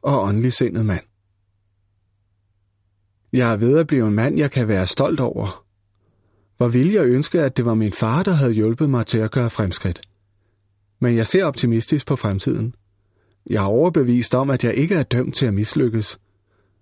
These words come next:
siger Jonathan. Hvorfor ikke spørge dine forældre? Hvad forstår I ved en rigtig mand? Og hvor moden synes I, jeg er?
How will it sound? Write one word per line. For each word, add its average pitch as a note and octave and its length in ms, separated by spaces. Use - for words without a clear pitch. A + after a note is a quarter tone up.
siger A#2+ 320
Jonathan. G2+ 540
Hvorfor D#3+ 340
ikke C#3 220
spørge A2+ 320
dine C#3+ 240
forældre? C3 500
Hvad A2+ 180
forstår D3+ 400
I D#3 220
ved C3+ 100
en A2 140
rigtig G#2 300
mand? C3 260
Og A#2+ 320
hvor A#2 140
moden D#3 380
synes A#2+ 320
I, E3+ 180
jeg D3 200
er? C3 260